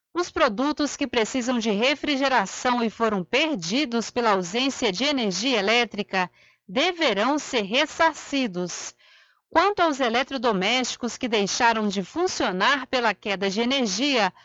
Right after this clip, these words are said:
o consumidor deve registrar a ocorrência nos canais da concessionária no prazo de noventa dias.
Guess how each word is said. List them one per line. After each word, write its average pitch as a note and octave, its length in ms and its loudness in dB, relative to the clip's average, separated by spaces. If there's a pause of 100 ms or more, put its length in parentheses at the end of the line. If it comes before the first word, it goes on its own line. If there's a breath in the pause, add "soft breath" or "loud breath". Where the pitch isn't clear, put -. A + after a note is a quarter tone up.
(260 soft breath)
o A#3 80 -2
consumidor C#4 880 2
deve G#3+ 320 0
registrar B3+ 720 0
a C4 100 4
ocorrência A#3+ 680 -2
nos C#4 180 -4
canais F#3 460 0
da F#3+ 160 0
concessionária A3+ 1160 0 (360 soft breath)
no E4+ 160 2
prazo B3+ 480 2
de B3 100 -4
noventa B3 560 0
dias. A3 720 -2